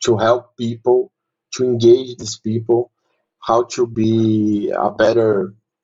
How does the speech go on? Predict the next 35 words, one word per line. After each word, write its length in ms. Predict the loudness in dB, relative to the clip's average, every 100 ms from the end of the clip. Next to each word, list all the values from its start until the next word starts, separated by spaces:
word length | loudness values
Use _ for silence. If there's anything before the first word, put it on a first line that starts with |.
| _ _ 0
person, 520 | 0 0 -4 -6 -8 _ _ _ _ -2
or 320 | 0 2 0
how 300 | 0 0 0
to 120 | -4
be 160 | -2 0
a 100 | 2
better 400 | 2 2 2 0
surgeon. 680 | -2 0 0 2 0 -2 -6 _ _ _ _ -8
And 160 | -4 -2
this 140 | -2
for 160 | -2 0
me 120 | 2
was 220 | 2 0
very 300 | 2 2 2
interesting 640 | -2 -2 -2 -4 -10 -10 -16 _
and, 220 | -2 0
uh, 580 | 0 0 0 -2 -4 -6 -10 -16 _ _ -14
and 240 | -8 -2
very 480 | 2 4 6 4 2
special 640 | -2 0 0 -2 -8 -10 -10
because, 600 | -8 0 2 0 -6 -16 _ _ _ _ _ -8
uh, 60 | -4
I 320 | 0 0 2
like 280 | 2 0 -2
to 120 | 0
do 200 | 2 2
this 520 | 4 4 2 -2 -10 _ _ _
with 260 | -6 -6 -4
my 200 | 0 2
assistant, 720 | 0 -2 -6 -2 0 0 -2 -6
with 200 | -10 -4
my 160 | 0 2
residents, 840 | 2 2 2 -2 -2 -2 -6 -10
and 260 | -6 -4 -2
my, 320 | 0 0 -2